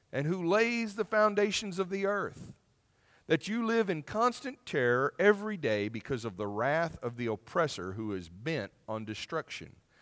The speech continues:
For where is the wrath of the oppressor? The cowering prisoners will soon be set free.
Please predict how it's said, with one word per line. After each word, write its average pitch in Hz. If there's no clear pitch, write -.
For 185
where 208
is 226
the 123
wrath 98
of 87
the 92
oppressor? -
The 104
cowering 165
prisoners 131
will 101
soon 208
be 131
set -
free. 190